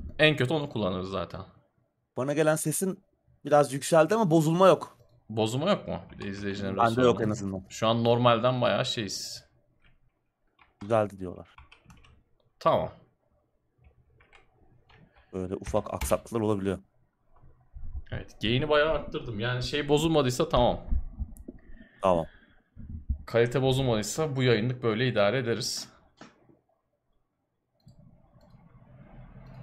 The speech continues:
Speaker 2: Demek ki yayına giden sesle bir alakalı bir sorun vardı. Çünkü bana gelen seste bir...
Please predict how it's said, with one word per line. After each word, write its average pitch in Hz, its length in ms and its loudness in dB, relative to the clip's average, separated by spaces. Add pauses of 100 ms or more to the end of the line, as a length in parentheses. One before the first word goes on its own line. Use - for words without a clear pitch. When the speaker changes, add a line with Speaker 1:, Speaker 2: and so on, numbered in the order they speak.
(1300)
Speaker 2:
Demek 110 200 0
ki 147 60 4
yayına 151 320 8
giden 127 380 6 (100)
sesle 123 340 0
bir 110 100 0
alakalı 107 540 2
bir 104 40 -8
sorun 101 360 -6
vardı. 92 260 -6
Çünkü 110 260 -8
bana 127 200 6
gelen 127 220 6
seste 127 400 -2
bir... 131 180 -4